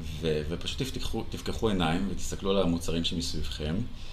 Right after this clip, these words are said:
וקודם כל תראו שהדברים בכל מקרה מסודרים לאיזושהי קונסטרוקציה, זה כבר איזשהו כיוון לחשוב עליו, אבל איזה מוצר אפשר לקחת אותו, ובין אם הוא as is, יכול להפוך לאיזשהו בסיס ל-, לבנייה, או כמו ששי אמרה, עם איזושהי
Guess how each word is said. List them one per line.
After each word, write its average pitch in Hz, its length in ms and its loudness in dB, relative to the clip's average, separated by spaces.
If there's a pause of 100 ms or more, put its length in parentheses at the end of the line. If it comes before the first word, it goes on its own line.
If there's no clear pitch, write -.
(400)
וקודם 76 1000 0
כל 120 60 2
תראו 113 260 2
שהדברים 85 560 2
בכל 117 160 4
מקרה 123 180 6
מסודרים 92 720 4
לאיזושהי 80 220 0
קונסטרוקציה, - 640 -2
זה 76 80 -6
כבר 90 200 -2
איזשהו 82 200 -4
כיוון 80 280 0
לחשוב 85 340 -2
עליו, 117 220 0 (520)
אבל 76 240 0
איזה 113 180 4
מוצר 98 420 6
אפשר 87 220 2
לקחת 92 340 0
אותו, 117 340 4 (800)
ובין 95 300 6
אם 101 80 8
הוא 82 480 4
as 90 240 4
is, 80 460 2
יכול 85 260 0
להפוך 80 240 -2
לאיזשהו 87 240 0
בסיס - 500 -2
ל-, - 60 -4 (300)
לבנייה, 73 880 0 (120)
או 85 380 2 (500)
כמו 82 120 -4
ששי - 240 4
אמרה, 80 140 0
עם 73 100 0
איזושהי 76 220 -2